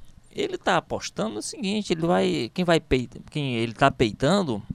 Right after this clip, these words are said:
um Congresso absolutamente desmoralizado, né? Um Congresso investigado, vamos dizer assim, não, envolvido, e, enfim, fora o pessoal que é novo, que aí vem com, com a inexperiência, alguns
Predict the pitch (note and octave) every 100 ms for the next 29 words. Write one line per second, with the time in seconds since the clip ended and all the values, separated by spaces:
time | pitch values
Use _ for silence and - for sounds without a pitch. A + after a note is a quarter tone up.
0 | - E3 G3 F3+ C3 F3 G3+ - - -
1 | - E3 F3+ F#3+ G3+ C#4 F4 C#4 F3+ D3+
2 | B2 - - - - - - C#3 F3 D#3
3 | D#3 A3+ - G4+ A4+ F#4 - - - D#3
4 | D3 D3 - B2 C#3 D3+ C3+ A#2+ A2+ -
5 | - A#2 A#2+ A#2+ A2+ A#2+ A#2 A#2 - -
6 | - - C#3+ D#3 G2 D#3 F3 A#2+ A2+ B2+
7 | C3+ - - B3 G#3 D#3+ F2+ - - -
8 | - - - - D3 G3+ G#3 G3 E3 D3
9 | D#3 C#3 D3+ G3+ D#3+ - D#3+ D3 D#3 D#3
10 | D3+ F3+ F3 - F3+ F3 F3 - F3+ D3+
11 | C#3 D#3+ D#3+ C#3 C#3+ D#3+ D#3+